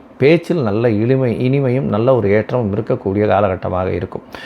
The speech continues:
ஏன்னா சுக்கிர பகவான் ரெண்டாம் இடத்துல இருக்கிறதுனால அவர் சுபரா இருக்கிறதுனாலையும் குரு பகவானால் பார்க்கப்படுறதுனாலையும் பெரிய ஏற்றம் கிடைக்கக்கூடிய காலகட்டமாக இருக்கு. இந்த மாசம் பார்த்தீங்கன்னா உங்களுடைய ராசிக்கு மூன்றாம் இடத்து-, மூன்றாம் இடத்துல வந்து சூரிய பகவான் இருக்கிறதுனால இளைய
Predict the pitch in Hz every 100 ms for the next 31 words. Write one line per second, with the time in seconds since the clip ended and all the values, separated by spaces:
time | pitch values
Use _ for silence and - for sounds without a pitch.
0 | - - - - 113 123 107 113 139 131
1 | 110 117 113 101 113 104 101 - 101 98
2 | 113 98 98 135 113 98 - 110 127 101
3 | 98 98 98 98 104 - - - - -
4 | 123 143 180 180 151 143 135 143 - 139
5 | 170 165 139 117 110 107 104 113 160 -
6 | 170 202 180 123 - 110 107 107 104 -
7 | 92 98 95 95 90 87 85 87 82 90
8 | - - - - - - 104 123 165 180
9 | 123 135 156 139 123 123 156 127 110 104
10 | 104 143 160 - 117 110 151 156 147 123
11 | 120 - 110 131 143 143 123 117 - 135
12 | 120 123 - 131 139 117 113 110 107 104
13 | 95 104 139 104 123 160 160